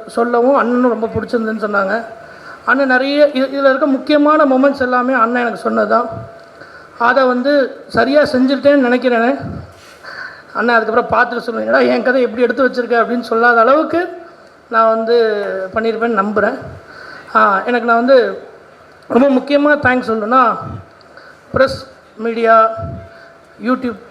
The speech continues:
அ, யூடியூபர்ஸ், மீம் கிரியேட்டர்ஸ். ஏன்னா ஒரு ஃப்ளாப் படத்துக்கு அப்புறம் என்னெல்லாம் வந்து கடலுக்கு அடியில புதைச்சிருந்தாங்க. நான் விலங்குன்னு ஒண்ணு எங்க அண்ணன் மதன் அண்ணனும் ஐயப்பன் அண்ணனும் தான் எனக்கு இவ்வளோ பெரிய ஒரு வாழ்க்கையை கொடுத்து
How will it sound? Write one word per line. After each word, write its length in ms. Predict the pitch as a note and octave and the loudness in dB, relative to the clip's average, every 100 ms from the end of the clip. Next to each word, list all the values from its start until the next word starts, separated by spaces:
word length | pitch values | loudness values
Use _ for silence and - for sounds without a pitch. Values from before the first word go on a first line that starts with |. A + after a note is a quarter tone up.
| - | -12
அ, 180 | - G#3 | -2 0
யூடியூபர்ஸ், 720 | G#3 A3+ B3 A#3+ A3 A3 - - - - - | 0 0 0 2 2 2 -2 -10 -10 -10 -2
மீம் 220 | B3 D4+ D4 B3 | 2 4 2 0
கிரியேட்டர்ஸ். 540 | A3+ G#3 G#3+ G#3 - - - - - - - - | -2 0 -2 -2 -8 -16 -20 -20 -20 -20 -20 -4
ஏன்னா 160 | B3+ C4+ | 2 4
ஒரு 140 | B3 B3 | 4 2
ஃப்ளாப் 260 | C#4 D4 | 2 2
படத்துக்கு 320 | C#4 C4 A#3+ | 2 0 0
அப்புறம் 440 | A#3 A#3+ C4 C4+ C4+ - - - - - - - - | -2 0 -2 -2 -6 -12 -16 -20 -20 -20 -20 -16 -6
என்னெல்லாம் 340 | A#3 B3+ C4+ | 0 2 4
வந்து 260 | B3 B3+ C#4 | 4 2 2
கடலுக்கு 440 | B3 C4+ C#4 B3 | 2 2 2 2
அடியில 460 | A3+ B3 C#4+ D4 C#4+ | 0 0 0 0 0
புதைச்சிருந்தாங்க. 720 | A#3+ A#3+ - A3+ G#3+ F#3+ G#3 B3+ - - - - - - - - | -2 -6 -6 -6 -6 -6 -8 -10 -16 -20 -20 -20 -20 -20 -20 -2
நான் 200 | A#3 A3+ | 2 4
விலங்குன்னு 420 | A#3 D4 D4+ D4+ | 4 2 0 0
ஒண்ணு 240 | D4 C4 B3+ | 0 0 -2
எங்க 160 | A#3+ | -4
அண்ணன் 500 | A3+ A#3+ A#3+ A#3 G#3+ | -4 -2 -2 -4 -2
மதன் 200 | G#3+ B3 | 0 2
அண்ணனும் 400 | B3+ A#3+ A#3+ B3+ | 2 2 2 2
ஐயப்பன் 340 | A#3 A#3+ A#3+ A3+ | 2 0 0 -2
அண்ணனும் 160 | A3 | 0
தான் 100 | A#3 | 0
எனக்கு 300 | A#3+ A3 G#3+ | -2 -2 0
இவ்வளோ 100 | A3+ | 2
பெரிய 460 | A3+ A3 G#3+ F#3+ F#3+ - - - - - | 2 0 0 -2 -4 -14 -20 -20 -20 -4
ஒரு 460 | A3+ G#3+ G3+ G3 - | 0 2 0 -2 -6
வாழ்க்கையை 520 | A3 A3 D4 C#4+ B3+ | 0 2 2 0 -2
கொடுத்து 440 | A#3+ B3 B3 C#4 | -2 -6 -2 -2